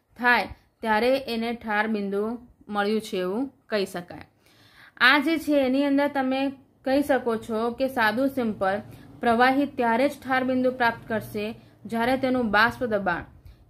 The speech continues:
શુદ્ધ દ્રાવક અથવા તો ઘન દ્રાવકના બાષ્પ દબાણ જેટલું થશે. આ જે પર્ટિક્યુલર છે એની અંદર આ ઘટના થવા માટે તાપમાનમાં ઘટાડો જરૂરી છે, એટલા માટે એને શું કહેવાયું?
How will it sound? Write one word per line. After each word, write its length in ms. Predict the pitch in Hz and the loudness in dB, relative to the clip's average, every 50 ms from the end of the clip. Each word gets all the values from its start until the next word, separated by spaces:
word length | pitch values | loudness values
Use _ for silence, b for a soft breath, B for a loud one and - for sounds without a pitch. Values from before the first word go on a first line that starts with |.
| _ - - | _ -8 -4
શુદ્ધ 240 | - 285 247 233 254 | -2 -2 0 2 0
દ્રાવક 540 | 285 226 240 233 208 180 175 175 165 - - - | 0 2 4 4 4 4 4 0 -4 -10 -10 -12
અથવા 320 | 220 - - - 240 240 | -12 -12 -8 -4 -4 -4
તો 280 | 240 240 254 269 302 285 | -2 -2 -2 0 0 0
ઘન 260 | 233 247 240 247 240 | -2 -4 -4 -4 -2
દ્રાવકના 640 | 233 233 220 214 208 220 214 214 - 220 233 247 | 2 2 2 2 2 0 -2 -4 -4 -4 -2 -2
બાષ્પ 400 | 240 214 208 208 226 226 - - | 0 2 2 2 0 0 -2 -4
દબાણ 400 | 226 208 202 196 196 196 196 202 | -4 -4 -2 0 0 0 0 0
જેટલું 560 | 196 - 180 180 208 190 196 220 254 269 262 - _ _ - - - | -4 -6 -8 -8 -8 -6 -6 -4 -6 -8 -10 -16 _ _ -20 -10 -6
થશે. 440 | 247 247 240 - 202 190 190 - b b b b b b b b b | -6 -6 -4 -4 -4 -4 -6 -8 b b b b b b b b b
આ 180 | 226 254 277 | 4 6 6
જે 160 | 269 262 320 | 4 2 0
પર્ટિક્યુલર 720 | 311 302 285 269 262 285 269 262 262 269 254 233 233 226 220 | 0 0 0 -2 0 0 -2 -2 -2 -2 -2 0 0 0 -2
છે 420 | 220 - 247 247 254 277 269 - 247 | -4 -4 -4 -2 -2 -4 -4 -6 -6
એની 360 | 240 233 233 254 277 285 277 | -4 -2 0 2 2 2 2
અંદર 460 | 269 247 233 220 208 208 208 214 - - - _ _ _ _ _ - | 2 0 0 0 0 0 -2 -2 -4 -8 -16 _ _ _ _ _ -2
આ 120 | 220 226 | 0 0
ઘટના 480 | 214 190 226 214 220 - 247 269 294 302 | 0 -2 -4 -6 -4 -2 2 2 2 2
થવા 340 | 294 277 262 240 233 226 220 | 2 0 0 2 2 2 2
માટે 440 | 214 202 185 175 - 190 196 196 208 b b b b b - - | 2 0 -2 -2 -4 -6 -8 -8 -10 b b b b b -6 0
તાપમાનમાં 760 | 214 202 202 202 - 233 240 247 254 254 254 254 262 277 269 | 0 2 2 0 -2 -2 0 0 2 2 2 2 2 2 0
ઘટાડો 600 | - 208 196 208 - - 220 220 226 233 254 269 | -2 -6 -10 -10 -4 0 2 2 4 4 2 0
જરૂરી 640 | 233 202 214 196 190 196 196 190 196 202 202 208 214 - _ _ _ _ | 0 -2 -4 -4 -4 -4 -6 -6 -6 -6 -6 -8 -10 -12 _ _ _ _
છે, 340 | - - 110 160 - - b b b b b _ | -10 -8 -8 -8 -8 -10 b b b b b _
એટલા 360 | - 208 - - 233 240 247 254 | -10 -10 -8 -4 0 0 2 2
માટે 340 | 254 240 233 240 240 233 | 2 0 0 0 -2 -2
એને 220 | 226 220 226 226 226 | -2 -2 -2 -4 -4
શું 240 | 226 - 240 233 233 | -6 -6 -6 -6 -4
કહેવાયું? 640 | 226 214 208 208 202 202 208 226 254 277 277 | -2 0 2 4 4 4 2 2 0 -2 -4